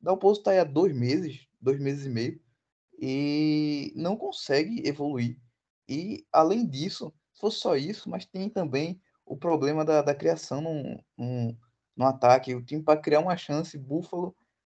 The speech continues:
tem hora que dá pena dele, porque ele fica correndo lá, se esforçando, e, e a bola mal chega. E quando chega,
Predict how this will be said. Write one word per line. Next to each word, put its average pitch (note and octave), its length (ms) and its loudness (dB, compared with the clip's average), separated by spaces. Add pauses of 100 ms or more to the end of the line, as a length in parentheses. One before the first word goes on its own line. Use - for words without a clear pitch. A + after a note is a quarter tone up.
(180)
tem D#3+ 80 2
hora E3 140 8
que F3+ 60 -6
dá G3 120 6
pena E3 340 0
dele, D3 320 4
porque E3+ 280 -8
ele F3 100 -2
fica E3 160 -8
correndo D3+ 540 0
lá, C#3 240 4
se - 140 -12
esforçando, F3 560 -6
e, - 280 -12
e - 160 -10
a A3+ 60 2
bola G3 240 -4
mal G#3 180 -2
chega. D#3+ 380 -6
E D#3 80 -4
quando G3 220 -4
chega, F3 420 -4